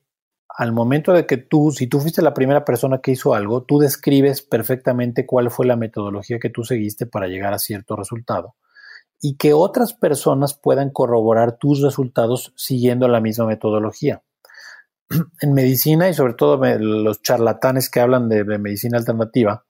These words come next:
eh, muchas veces es de que, no, no, es que solo este chamán que está en tal lugar,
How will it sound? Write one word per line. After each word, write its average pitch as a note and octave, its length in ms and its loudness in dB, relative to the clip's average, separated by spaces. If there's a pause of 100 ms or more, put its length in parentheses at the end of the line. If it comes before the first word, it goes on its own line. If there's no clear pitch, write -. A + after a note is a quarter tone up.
(800)
eh, A2+ 500 2 (540)
muchas D3 420 2
veces C#3+ 300 0
es C#3+ 140 4
de D3 100 4
que, C3 100 -2
no, D#3 220 2
no, E3 160 2
es D#3+ 140 -2
que E3 240 -2
solo F3+ 580 2
este E3 400 0
chamán D3+ 600 0 (120)
que B2 100 0
está D3 640 0
en A#2+ 220 -4
tal C#3+ 220 2
lugar, C#3+ 600 2